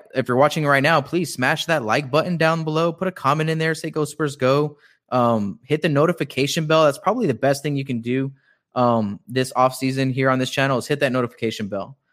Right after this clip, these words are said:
because I'm gonna be going live, like I, like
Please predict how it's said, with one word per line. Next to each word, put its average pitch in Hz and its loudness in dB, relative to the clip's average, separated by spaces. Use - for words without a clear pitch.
because 131 2
I'm 131 2
gonna 160 2
be 156 2
going 147 4
live, 127 2
like 117 -2
I, 113 0
like 117 -4